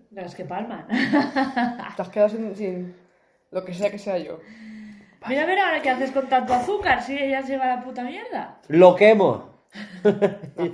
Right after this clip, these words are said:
Speaker 2: podemos hacer caramelos para tortitas.
Speaker 1: Me parece bien, de puta madre. <laughs>
Speaker 3: Podemos no, se lo va a hacer ella. Porque
Speaker 1: Sí.
Speaker 3: tú estarás en la mierda.
Speaker 2: Pero con mis gusanicos.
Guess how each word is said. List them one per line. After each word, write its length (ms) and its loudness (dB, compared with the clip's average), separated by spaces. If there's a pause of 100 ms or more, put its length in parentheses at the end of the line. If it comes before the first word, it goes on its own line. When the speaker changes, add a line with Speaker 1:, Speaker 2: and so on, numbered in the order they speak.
Speaker 2:
podemos 300 -10
hacer 160 -16
caramelos 400 -8
para 160 -10
tortitas. 500 -20 (960)
Speaker 1:
Me 100 -8
parece 360 -6
bien, 380 -12
de 80 -10
puta 320 -6
madre. 320 -6
<laughs> 1600 -4
Speaker 3:
Podemos 420 0
no, 280 -4 (260)
se 180 -8
lo 100 -2
va 100 0
a 20 -8
hacer 180 2
ella. 320 0 (580)
Porque 280 -8
Speaker 1:
Sí. 0 -
Speaker 3:
tú 200 -8
estarás 440 -14
en 240 -12
la 140 -20
mierda. 460 -16 (920)
Speaker 2:
Pero 140 -8
con 140 -8
mis 80 -2
gusanicos. 680 -8